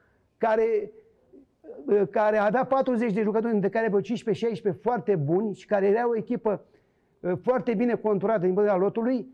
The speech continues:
a intrat în faliment cu japca. Cu toate astea, uh, acum își va achita toți banii și veți vedea primul club, uh,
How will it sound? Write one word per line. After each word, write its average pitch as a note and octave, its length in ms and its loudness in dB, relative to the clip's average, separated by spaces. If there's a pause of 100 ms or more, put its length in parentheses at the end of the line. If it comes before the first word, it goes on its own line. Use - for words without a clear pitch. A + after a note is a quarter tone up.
(160)
a G#3 140 -2
intrat A3 300 -2
în A#3+ 120 0
faliment A3 720 -2 (340)
cu A3 100 -4
japca. F#3 560 -2 (1040)
Cu A3 120 0
toate C#4 320 0
astea, B3 540 0 (500)
uh, A3+ 220 -6
acum B3 340 -2
își F3+ 100 -2
va A3 80 2
achita A3 380 -2
toți F#3+ 240 0
banii G#3 340 0
și A#3 340 -6 (200)
veți F#3+ 300 -2
vedea A3 280 0
primul A#3+ 280 -2
club, G#3+ 280 -4
uh, G#3+ 80 2